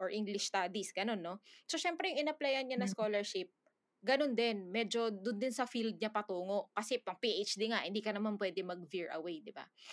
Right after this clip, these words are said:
Speaker 1: So, isa sa mga requirement
Speaker 2: Mm.
Speaker 1: netong, netong
Speaker 2: Mm.
Speaker 1: university na ito ay proof of English proficiency. Okay, sige.
Speaker 2: Yar.
Speaker 1: Gets, gets natin yun. Okay, kasi baka naman nga may mga tao na,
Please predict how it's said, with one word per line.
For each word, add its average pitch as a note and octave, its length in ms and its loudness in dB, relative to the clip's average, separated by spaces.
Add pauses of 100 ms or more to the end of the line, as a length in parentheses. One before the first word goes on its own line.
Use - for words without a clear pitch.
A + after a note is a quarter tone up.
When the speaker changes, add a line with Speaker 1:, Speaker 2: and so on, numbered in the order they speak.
(180)
Speaker 1:
So, - 160 -4
isa D#4+ 240 0
sa F4+ 160 0
mga E4 640 2
requirement B3 720 2
Speaker 2:
Mm. - 0 -
Speaker 1:
netong, A3+ 420 0 (800)
netong A3 560 0
Speaker 2:
Mm. G#3+ 80 0
Speaker 1:
university G#3+ 560 0
na G3 80 -2
ito E3+ 320 -4
ay F#3+ 240 2 (320)
proof C#4+ 320 0 (240)
of G#3+ 160 0
English F#3+ 560 -2
proficiency. - 720 -8 (580)
Okay, F#3+ 380 4
sige. F#3+ 400 -2 (160)
Speaker 2:
Yar. G3 460 6 (320)
Speaker 1:
Gets, D4+ 320 0
gets A4 240 2
natin G#4 320 2
yun. D#4+ 160 2
Okay, C4 400 2
kasi A3+ 260 2
baka B3 300 0
naman C4 320 -2
nga B3 160 0
may A#3 240 -2
mga A#3 240 -2
tao G3+ 320 0
na, G3 240 -2